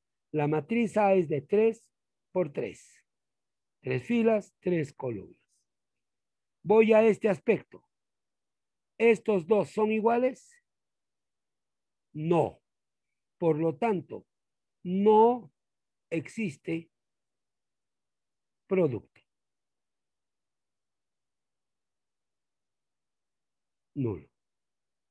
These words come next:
Y con esto estoy afirmando primero este principio básico de la multiplicación. No puede ser que sea diferente de la primera matriz su columna, diferente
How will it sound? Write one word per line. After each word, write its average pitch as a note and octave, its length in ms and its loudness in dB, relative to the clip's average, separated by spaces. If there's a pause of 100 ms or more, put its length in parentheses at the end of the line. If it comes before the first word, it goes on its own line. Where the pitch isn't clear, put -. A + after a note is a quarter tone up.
(1200)
Y D#3+ 120 -10
con G3 260 2
esto C#3 500 -2 (280)
estoy A#3 400 0
afirmando A3 800 0
primero G#3 580 2
este G#3 280 -4
principio F3 760 -4
básico G3 500 -2
de D#3+ 120 2
la D3+ 100 -2
multiplicación. D#3 920 0 (1500)
No G3+ 320 2
puede A3 320 4
ser C#3+ 360 -10 (680)
que D3 160 -8
sea G3+ 320 2
diferente D3+ 800 -2
de C#3 100 -2
la B2+ 140 -6
primera G3 400 0
matriz F3 340 -4
su - 140 -12
columna, A#3 500 -2 (960)
diferente G3 800 0